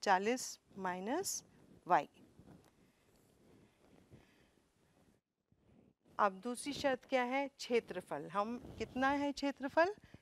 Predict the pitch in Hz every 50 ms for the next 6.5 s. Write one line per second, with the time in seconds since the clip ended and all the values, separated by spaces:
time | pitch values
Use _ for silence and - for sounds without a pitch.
0 | - - - 254 262 - - - - 214 208 226 240 226 180 175 170 156 - -
1 | - - _ _ - - - - - - _ _ - - 226 208 196 196 208 208
2 | - - 262 277 320 370 427 - _ _ _ _ _ _ _ _ _ _ _ _
3 | _ _ _ _ _ _ _ _ _ _ _ _ _ _ _ _ _ _ _ _
4 | _ _ _ _ _ _ - 220 214 208 202 - 202 202 185 160 156 - 139 _
5 | _ _ _ _ - _ _ _ _ _ _ _ _ _ _ - - 233 262 277
6 | 339 392 381 - - 330 311 285 277